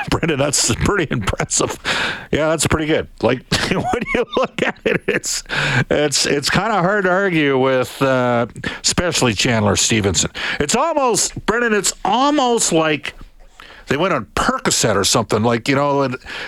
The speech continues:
no, seriously, like, people were trying to figure out how the Germans penetrated the Maginot Line so quickly,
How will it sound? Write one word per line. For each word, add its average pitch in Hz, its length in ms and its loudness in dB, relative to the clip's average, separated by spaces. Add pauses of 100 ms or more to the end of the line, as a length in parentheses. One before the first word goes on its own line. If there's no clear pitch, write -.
no, 240 160 2
seriously, 240 480 2
like, 127 220 0
people 220 260 2
were 190 120 2
trying 156 240 0
to 143 80 0
figure 139 340 0
out 127 160 0
how 127 180 0
the 123 100 2
Germans 123 420 0
penetrated 117 500 0
the 95 80 0
Maginot 110 420 2
Line 107 300 2
so 113 160 2
quickly, 123 420 0